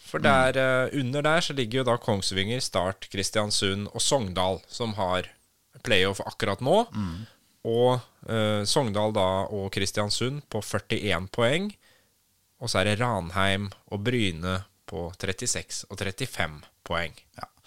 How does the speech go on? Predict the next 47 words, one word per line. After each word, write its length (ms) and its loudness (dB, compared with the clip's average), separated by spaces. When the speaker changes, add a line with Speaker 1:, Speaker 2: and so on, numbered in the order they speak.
Speaker 2:
Og 100 -6
da 120 2
tror 160 -2
jeg 80 2
faktisk 240 -2
vi 80 -2
kan 140 -2
gjøre 180 0
det 100 -2
sånn 200 -4
nå, 180 -4
at, 140 -12
eh, 180 -4
jeg 160 0
tror 220 -4
de 240 0
seks 300 -4
lagene 240 -2
som 220 -6
er 160 0
de 100 -6
seks 260 -6
beste 260 -8
nå, 140 -8
de 120 -4
blir 200 0
de 100 -2
seks 200 -6
beste. 440 -8
Speaker 1:
De 200 2
blir 200 0
stående. 500 -2
Speaker 2:
Ja, 160 6
spørsmålet 480 0
er 120 6
nå 360 2
hvilken 520 0
rekkefølge 840 -4
Kongsvinger, 440 -6
Start, 260 -4
Kristiansund 800 -4
og 180 -10
Sogndal 460 -4
kommer 240 -8
til 100 -6
å 80 -10
bli 300 -4